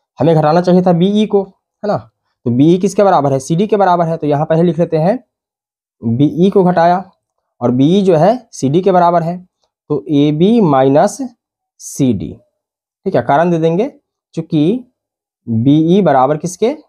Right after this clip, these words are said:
सीडी के। ठीक है, एक, एक कारण हो गया। अब देखिए, एबी कितना है? ग्यारह मीटर,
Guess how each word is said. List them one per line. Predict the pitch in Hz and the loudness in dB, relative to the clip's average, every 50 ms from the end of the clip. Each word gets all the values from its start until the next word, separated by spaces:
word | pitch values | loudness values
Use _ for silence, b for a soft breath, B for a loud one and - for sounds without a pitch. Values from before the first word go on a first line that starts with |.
| _ _ _ _ _ | _ _ _ _ _
सीडी | - - - 143 127 117 104 - | -14 -8 -6 -4 -4 -4 -6 -8
के। | - - - - _ _ _ _ _ _ _ _ _ _ _ _ _ _ _ _ _ _ _ _ _ _ _ _ _ _ _ _ _ _ _ _ _ _ - | -10 -16 -20 -20 _ _ _ _ _ _ _ _ _ _ _ _ _ _ _ _ _ _ _ _ _ _ _ _ _ _ _ _ _ _ _ _ _ _ -6
ठीक | - | -4
है, | - 139 | -2 0
एक, | 143 147 143 - - - - - | 0 -2 -2 -4 -10 -8 -4 -2
एक | 151 156 - | -2 0 0
कारण | 160 156 170 180 180 | 0 0 0 0 0
हो | 175 | 0
गया। | 175 180 196 214 226 - - _ _ _ _ _ _ _ _ _ _ _ _ _ _ _ _ _ _ _ _ _ _ _ _ - | 2 2 0 0 -2 -6 -16 _ _ _ _ _ _ _ _ _ _ _ _ _ _ _ _ _ _ _ _ _ _ _ _ -6
अब | 131 127 | -2 -2
देखिए, | 120 117 - - - | 0 0 0 0 0
एबी | 135 143 160 175 | 2 2 2 2
कितना | 190 180 190 180 | 0 0 2 2
है? | 180 196 190 | 2 2 2
ग्यारह | 156 139 139 165 170 | 2 2 2 2 0
मीटर, | 170 175 175 202 - - | 0 -2 -4 -4 -6 -8